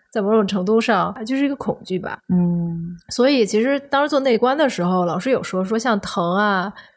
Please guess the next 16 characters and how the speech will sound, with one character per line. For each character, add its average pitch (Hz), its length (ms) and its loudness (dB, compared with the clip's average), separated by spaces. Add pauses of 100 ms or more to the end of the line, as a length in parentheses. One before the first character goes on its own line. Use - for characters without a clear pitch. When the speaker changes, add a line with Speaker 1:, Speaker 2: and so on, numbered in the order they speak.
(140)
Speaker 1:
痒 175 260 0
啊， 180 420 0
然 175 160 -4
后 180 280 -6
这 220 180 -2
种 208 160 0
感 196 200 -2
觉 175 200 -2
是 214 160 -2
一 - 20 0
个 233 80 2
粗 285 220 -2
重 320 160 0
的 170 120 0
感 87 220 -10
觉。 - 240 -12